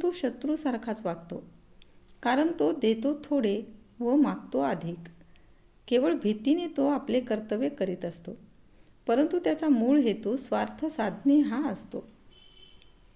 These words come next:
जो बोलघेवडा आहे आणि कृतीच्या नावाने शून्य आहे, असा मनुष्य कितीही मैत्री दाखवीत असला, तरी तो शत्रूच मानावा, कारण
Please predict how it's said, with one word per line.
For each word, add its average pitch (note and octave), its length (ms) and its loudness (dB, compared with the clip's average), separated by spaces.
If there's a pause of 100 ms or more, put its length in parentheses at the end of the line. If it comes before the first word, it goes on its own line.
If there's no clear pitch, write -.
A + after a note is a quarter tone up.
(360)
जो G#3+ 140 2
बोलघेवडा G3 640 0
आहे G#3+ 340 -2 (240)
आणि A#3 220 0
कृतीच्या A#3 640 -2
नावाने G#3+ 460 2
शून्य C#4 400 2
आहे, F#3+ 320 -4 (640)
असा A#3+ 280 -2
मनुष्य F#3+ 480 -2
कितीही A3+ 540 -2
मैत्री A#3+ 400 0
दाखवीत A3 480 -4
असला, G3 420 -4 (480)
तरी C4+ 200 2
तो G#3 380 -4
शत्रूच B3 640 -4
मानावा, F3+ 440 -6 (880)
कारण D#4+ 300 2